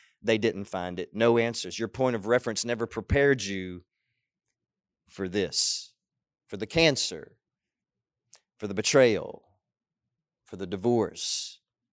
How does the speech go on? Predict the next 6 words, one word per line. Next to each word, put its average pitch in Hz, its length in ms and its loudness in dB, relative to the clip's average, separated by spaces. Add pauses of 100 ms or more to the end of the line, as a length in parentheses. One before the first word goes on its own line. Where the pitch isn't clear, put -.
(360)
for - 80 -20
the 85 80 -16
tragedy, 107 720 4 (680)
for - 100 -14
the 98 120 -2
loss 101 800 0